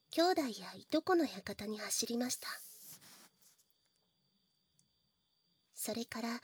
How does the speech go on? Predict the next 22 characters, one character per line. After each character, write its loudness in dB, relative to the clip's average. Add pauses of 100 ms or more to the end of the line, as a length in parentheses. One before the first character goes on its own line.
(640)
子 0
供 8
の 8
生 8
ま 8
れ 6
た 0
お 2
祝 6
い 4
に、 0 (600)
ぜ 6
ひ 0
と 0
も 0
来 -12
て 2
も -4
ら -6
い -2
た -6
い、 -12